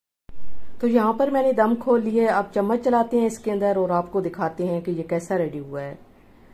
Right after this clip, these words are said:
तो अल्हम्दुलिल्लाह इसकी खुशबू तो हमारे पूरे घर में फैली हुई है और आप यकीन करें हमारे पुलाव का जो टेस्ट बना था वो तो बहुत ही ज़बरदस्त था। और आप मज़ीद पुलाव के राइस देख सकते हैं, ये कितने खिले खिले हैं, बिल्कुल भी आपस में चिपके नहीं हैं।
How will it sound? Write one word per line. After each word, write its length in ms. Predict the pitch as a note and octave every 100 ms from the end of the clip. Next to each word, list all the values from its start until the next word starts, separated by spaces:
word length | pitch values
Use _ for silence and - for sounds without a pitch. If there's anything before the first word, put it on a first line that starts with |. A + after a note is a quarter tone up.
| - - - -
तो 80 | F#3
अल्हम्दुलिल्लाह 600 | G#3 A#3 A3+ A3 G#3+ A3+
इसकी 220 | A3 A3 G3+
खुशबू 520 | F#3+ F#3+ F3 G3 G#3
तो 120 | G#3
हमारे 320 | F#3+ F3+ F3+ F#3
पूरे 280 | G#3 A3 B3
घर 180 | G3
में 120 | F3 F3
फैली 300 | F3+ D#3 D#3
हुई 200 | D3+ D3
है 240 | D3 C#3+ - - - - - -
और 160 | F#3 F#3
आप 240 | F3+ F3+ E3+
यकीन 320 | F3 F#3 G3+
करें 300 | G3 G3+ G3
हमारे 440 | G#3 G3+ F3+ F3 F#3+
पुलाव 340 | F#3+ F3 F3 F#3
का 120 | G3+
जो 120 | F3+ F3
टेस्ट 340 | F3+ G3+ G3+
बना 220 | F#3+ F#3+
था 200 | F#3 G3 F3+
वो 160 | F3+
तो 140 | F3+ F3+
बहुत 260 | D#3+ G3 A3
ही 80 | E3
ज़बरदस्त 540 | D#3+ D#3 D3 D3+ -
था। 260 | F3+ C#3+ E3 - - - - -
और 180 | G3 G3
आप 200 | F#3 F#3+
मज़ीद 360 | F3+ F3+ G3
पुलाव 320 | G3 G3 F#3 F#3+
के 120 | F#3+
राइस 280 | F3+ A#3 -
देख 180 | F3
सकते 320 | F3 F3+ E3+ F3+
हैं, 160 | F#3
ये 140 | F3 E3
कितने 300 | F#3+ F#3 A#3
खिले 240 | A3+ G#3+ G3+
खिले 220 | A3+ G3
हैं, 200 | G3+ F#3+
बिल्कुल 320 | F3+ F#3+ C4
भी 120 | A3 G3+
आपस 280 | F3 F3+ F#3
में 80 |
चिपके 360 | F3 E3+ - E3
नहीं 240 | D3 D3
हैं। 160 | D3 C#3